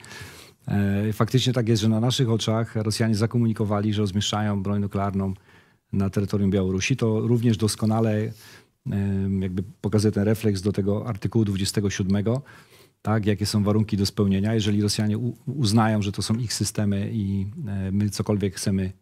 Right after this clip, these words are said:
konwencjonalnie czy nuklearnie uczynić, żeby je, żeby je zniszczyć, to mogą, tak, ten casus belli może być, może być spełniony. Także tutaj żartów nie ma, natomiast broń nuklearna jest tak, e, tak wrażliwym, tak bardzo politycznym, z ogromnymi konsekwencjami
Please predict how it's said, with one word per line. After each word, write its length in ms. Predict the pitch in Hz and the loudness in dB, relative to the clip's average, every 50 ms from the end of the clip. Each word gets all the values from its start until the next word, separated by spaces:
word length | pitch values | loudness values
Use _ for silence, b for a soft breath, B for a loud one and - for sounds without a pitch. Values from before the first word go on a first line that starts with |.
| _ _ _ - | _ _ _ -2
konwencjonalnie 640 | - 101 95 101 98 95 - 92 98 101 110 104 95 | 0 2 2 2 2 0 0 -2 -2 -2 -2 -2 -2
czy 140 | - - 95 | -4 -4 -6
nuklearnie 440 | 92 - 104 101 101 95 101 98 101 | -4 -4 -2 -4 -2 -4 -4 -4 -4
uczynić, 360 | 98 90 - 104 95 90 87 | -4 -2 0 0 0 0 0
żeby 200 | 104 90 92 98 | -2 -4 -2 -2
je, 140 | 95 92 90 92 b b b b b b b b b | -2 -4 -4 -8 b b b b b b b b b
żeby 200 | 101 101 92 104 | 0 2 2 4
je 100 | 101 98 | 2 2
zniszczyć, 380 | 87 104 104 98 - 143 131 - | 4 2 2 4 4 2 2 0
to 120 | - 101 | 0 0
mogą, 400 | 104 104 104 107 104 104 104 107 107 - - | 0 2 0 0 0 0 0 -2 -6 -10 -8
tak, 240 | - 101 98 95 - | -4 -4 -4 -2 -2
ten 120 | 104 101 | -2 -2
casus 300 | - 101 92 - - 95 | 0 0 -2 -2 -2 0
belli 220 | 92 101 98 101 98 | 0 2 2 2 2
może 220 | 95 98 95 98 | 0 0 0 -2
być, 260 | 92 95 90 - - - | -2 -2 -4 -6 -6 -4
może 260 | 113 101 101 90 101 | -2 -2 0 0 0
być 120 | 92 101 | -2 -2
spełniony. 420 | - - 107 101 110 113 110 101 90 | -2 -2 0 2 2 2 2 0 -2
Także 340 | - 92 90 85 104 101 95 B B B B B B | -4 -6 -4 -2 -2 -2 -2 B B B B B B
tutaj 240 | B - 107 113 107 | B 0 2 4 4
żartów 360 | 101 117 117 110 - 107 82 | 6 4 4 4 2 0 2
nie 120 | 110 110 110 | 4 2 4
ma, 160 | 113 120 123 | 4 2 2
natomiast 500 | 120 110 - 110 107 110 107 - - - _ _ _ _ - | 0 0 -2 -2 0 0 0 -2 -4 -8 _ _ _ _ -2
broń 240 | 95 95 117 117 117 | 0 4 4 6 6
nuklearna 460 | 120 113 113 110 110 110 110 110 104 101 | 6 4 2 2 2 2 2 2 2 2
jest 200 | 95 - - - | 0 -2 0 0
tak, 340 | 117 123 113 - - - | 0 0 0 -4 -8 -10
e, 40 | 113 101 104 101 98 98 98 98 98 101 - _ - | -6 -4 -2 0 0 0 -2 -2 -4 -8 -12 _ -2
tak 160 | - 113 120 | 0 2 2
wrażliwym, 460 | 117 123 123 110 104 110 98 95 92 87 | 4 4 4 4 4 2 2 2 0 0
tak 200 | - 98 87 95 | -2 -2 0 2
bardzo 300 | 110 120 113 107 117 104 | 2 2 4 2 0 0
politycznym, 640 | - 123 120 110 - 139 127 - - - 101 95 90 | 2 2 2 2 2 2 0 0 2 0 0 0 0
z 100 | - - | -2 -4
ogromnymi 400 | 113 101 104 107 113 117 117 110 | -2 0 2 4 4 4 4 2
konsekwencjami 800 | - 110 107 101 113 104 - - 107 - - 117 113 113 104 107 | 2 0 -2 0 0 -2 0 0 0 0 0 0 0 0 0 -2